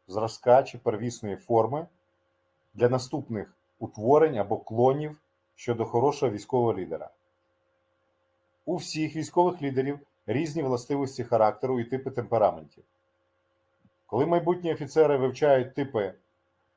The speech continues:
видатних військових командирів, вони зазвичай можуть зробити хибний висновок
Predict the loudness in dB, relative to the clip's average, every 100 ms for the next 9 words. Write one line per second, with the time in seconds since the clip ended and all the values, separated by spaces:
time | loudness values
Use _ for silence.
0 | _ -4 2 2 2 -4 -4 -6 -4 -2
1 | -2 -4 -4 0 2 2 0 -8 _ _
2 | _ _ _ -2 0 0 -2 -10 -8 -4
3 | -4 4 4 4 2 -2 -2 -2 -2 0
4 | -2 -4 -2 -2 -2 -2 -4 -4 -4 -4